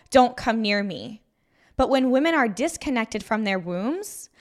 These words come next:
they're much more easily exploited, because when women are not connected to themselves, right, to our wombs, to ourselves, to our sexuality,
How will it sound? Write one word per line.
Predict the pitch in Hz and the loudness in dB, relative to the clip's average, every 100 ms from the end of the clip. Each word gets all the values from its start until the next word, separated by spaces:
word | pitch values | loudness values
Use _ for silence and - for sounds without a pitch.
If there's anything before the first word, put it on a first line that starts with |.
| - - | -20 2
they're | 277 254 | 2 4
much | 247 277 320 - | 2 0 0 -2
more | 262 247 226 214 208 214 233 _ _ - | 0 2 4 4 2 -2 -10 _ _ -4
easily | 254 269 269 226 | 0 0 0 0
exploited, | 202 - - 202 185 190 170 - 202 - - - | -2 -6 -8 -4 0 0 -2 -4 -8 -16 -20 -6
because | 262 240 262 254 | -2 0 0 0
when | 247 | -2
women | 247 302 | 0 0
are | 285 | 2
not | 247 233 | 2 0
connected | - 214 220 226 214 - | -4 -4 -4 -2 -4 -4
to | - | -6
themselves, | 208 196 - 294 262 151 220 - 214 | -6 -6 -6 -2 0 0 -4 -8 -4
right, | 208 208 202 | -2 -2 -2
to | 233 | 0
our | 202 | 0
wombs, | 202 233 262 254 247 | 0 -2 0 0 -2
to | - 202 | -2 -2
ourselves, | 196 - 226 233 233 | -2 0 4 4 4
to | - 208 | -2 -4
our | |
sexuality, | 208 202 - 190 180 185 220 285 | -4 -6 -6 0 2 2 0 -4